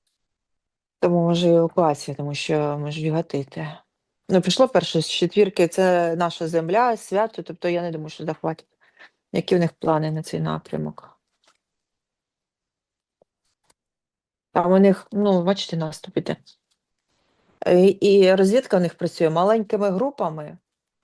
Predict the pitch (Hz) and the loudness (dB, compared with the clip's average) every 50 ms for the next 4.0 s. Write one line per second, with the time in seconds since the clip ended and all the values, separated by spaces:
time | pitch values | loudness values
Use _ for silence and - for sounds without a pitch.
0 | _ _ - - - 190 196 190 185 208 202 202 220 247 254 226 247 240 247 247 | _ _ -20 -6 -2 0 0 0 -2 -4 -4 0 2 2 4 4 4 4 4 6
1 | 240 233 226 226 220 180 156 147 151 175 226 208 185 190 170 160 160 165 165 151 | 6 6 4 4 2 2 0 0 2 2 2 4 4 2 -2 -2 -4 -6 -8 -8
2 | 151 - 160 151 151 147 - 160 156 151 - - - - - _ _ _ _ - | -10 -10 -10 -10 -10 -10 -8 -8 -8 -8 -8 -8 -10 -10 -10 _ _ _ _ -4
3 | - 147 147 147 151 156 147 147 151 151 165 156 151 - 151 151 143 147 135 143 | -2 -2 -2 -2 -2 -2 -2 -2 -2 -2 -4 -4 -4 -4 -4 -4 -4 -4 -6 -8